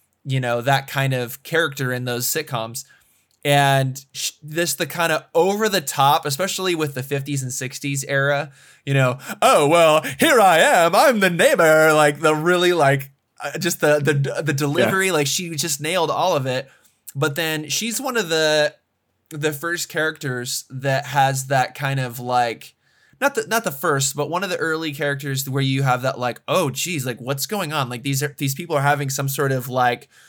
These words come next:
Speaker 1: realization or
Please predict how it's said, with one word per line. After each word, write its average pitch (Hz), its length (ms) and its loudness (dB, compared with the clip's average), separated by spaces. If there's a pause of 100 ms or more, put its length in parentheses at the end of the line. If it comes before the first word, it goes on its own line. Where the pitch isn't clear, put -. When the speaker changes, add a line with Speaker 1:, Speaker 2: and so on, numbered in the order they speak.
(880)
Speaker 1:
realization 147 960 0 (100)
or 131 920 2